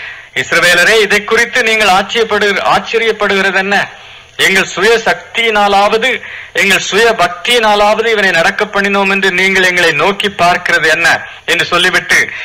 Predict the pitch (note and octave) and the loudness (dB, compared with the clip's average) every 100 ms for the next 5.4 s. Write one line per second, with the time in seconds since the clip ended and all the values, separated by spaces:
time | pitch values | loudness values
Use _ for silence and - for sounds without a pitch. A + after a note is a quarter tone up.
0 | - - C3+ F#3 F#3+ F3+ E3 C#3+ C#3 C3+ | -12 -6 0 0 0 0 0 2 0 -2
1 | B2+ G#2+ - - - D3+ - D#3+ E3 D#3+ | -2 -2 -4 -12 -2 -2 0 0 2 2
2 | C3 C#3 F#3 G3+ F#3 D#3+ - B2+ C#3+ - | 0 -2 0 -2 -2 -4 0 0 -2 -4
3 | D#3+ D3 D#3 E3 - - - A#2+ D3 G3 | -2 2 2 0 -4 -16 -16 -6 -2 -2
4 | F#3+ F3 F3 D3+ D3+ E3 D#3 D3 D3+ C3+ | -2 -2 0 0 2 2 0 -2 -2 -2
5 | B2+ A#2+ A2+ | -2 0 -2